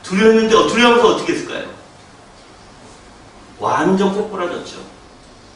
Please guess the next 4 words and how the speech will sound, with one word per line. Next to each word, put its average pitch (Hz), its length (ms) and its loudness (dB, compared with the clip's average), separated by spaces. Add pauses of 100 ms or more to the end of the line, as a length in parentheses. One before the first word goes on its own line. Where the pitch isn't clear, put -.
(1400)
하나님 220 400 -8
앞에 185 260 -10
못 - 140 -16
나가요. - 300 -14